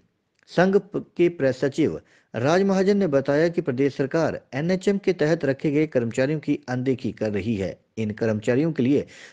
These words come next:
सरकार द्वारा कोई ठोस नीति नहीं बनाई गई है और केवल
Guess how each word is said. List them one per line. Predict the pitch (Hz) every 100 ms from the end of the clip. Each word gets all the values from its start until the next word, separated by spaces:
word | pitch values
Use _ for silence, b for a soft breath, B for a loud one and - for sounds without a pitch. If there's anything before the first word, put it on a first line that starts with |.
| B 156
सरकार | 151 180 196
द्वारा | 175 190 196
कोई | 190 147
ठोस | - 151 143
नीति | 135 120 107
नहीं | 127 139 131
बनाई | 120 117 120
गई | 131 139
है | 185
और | 170 139
केवल | 151 147